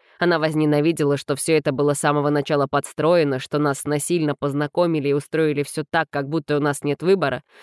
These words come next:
Но для меня все это не так, Эрни, и ты должен это понять».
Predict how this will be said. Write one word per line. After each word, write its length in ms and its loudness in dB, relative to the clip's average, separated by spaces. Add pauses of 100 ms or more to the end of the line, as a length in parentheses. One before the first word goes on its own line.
(140)
Но 140 2
для 160 0
меня 260 4
все 180 0
это 200 2
не 160 2
так, 340 0
Эрни, 400 0
и 40 -2
ты 140 0
должен 440 2
это 180 0
понять». 500 -2